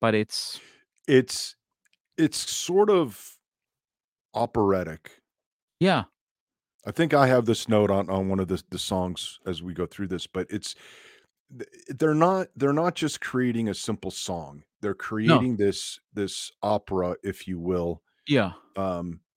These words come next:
Speaker 2: especially with the way Bruce sings, right? I
Speaker 1: Yeah.
Speaker 2: mean, a, an incredible vocalist, and it, it's almost, again, very Dio-esque where he's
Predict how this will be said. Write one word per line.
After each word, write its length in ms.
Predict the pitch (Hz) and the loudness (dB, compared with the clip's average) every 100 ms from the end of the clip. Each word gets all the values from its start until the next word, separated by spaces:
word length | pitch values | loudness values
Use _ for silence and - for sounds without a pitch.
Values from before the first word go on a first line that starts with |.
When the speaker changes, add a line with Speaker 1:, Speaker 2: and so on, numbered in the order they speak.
| _ _ _ _ - | _ _ _ _ -14
Speaker 2:
especially 460 | - 220 226 196 131 | -2 4 4 6 4
with 200 | 107 - | 4 0
the 60 | |
way 320 | 95 101 98 - | 0 0 0 -6
Bruce 320 | 101 110 104 - | -6 0 0 0
sings, 640 | - 104 80 76 - - - | -2 -2 -4 -6 -10 -10 -10
right? 320 | 87 87 104 - 101 | -4 -2 -2 -4 -2
I 60 | |
Speaker 1:
Yeah. 60 | 98 | 0
Speaker 2:
mean, 280 | 95 92 92 _ - | 0 -4 -6 _ -18
a, 80 | - - | -16 -6
an 100 | 107 | -4
incredible 500 | 98 - 143 131 107 | -4 0 4 4 4
vocalist, 640 | 82 104 95 87 85 - 101 | 4 2 2 -4 -8 -6 -4
and 120 | 95 | -4
it, 100 | 92 | -4
it's 180 | 107 - - | -6 -8 -4
almost, 520 | 123 147 139 - - - - - _ _ _ - | -2 0 0 -2 -10 -20 -20 -20 _ _ _ -8
again, 420 | 101 135 120 98 | 2 4 4 2
very 300 | 101 123 110 | 2 2 2
Dio-esque 720 | 110 123 117 107 104 92 - | 2 4 6 6 4 0 -4
where 240 | 98 92 87 | -2 -2 -2
he's 520 | 95 92 90 - | -6 -8 -6 -8